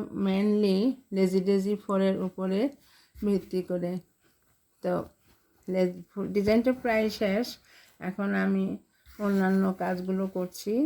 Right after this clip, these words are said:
তোমাদের সাথে সেটা একটু শেয়ার করছি। এ, দেখতে পাচ্ছ যে এখানে পাতাগুলো সবই করেছি লেজি ডেজি,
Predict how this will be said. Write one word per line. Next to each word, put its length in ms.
তোমাদের 380
সাথে 220
সেটা 220
একটু 160
শেয়ার 280
করছি। 400
এ, 180
দেখতে 300
পাচ্ছ 280
যে 120
এখানে 300
পাতাগুলো 600
সবই 440
করেছি 420
লেজি 360
ডেজি, 400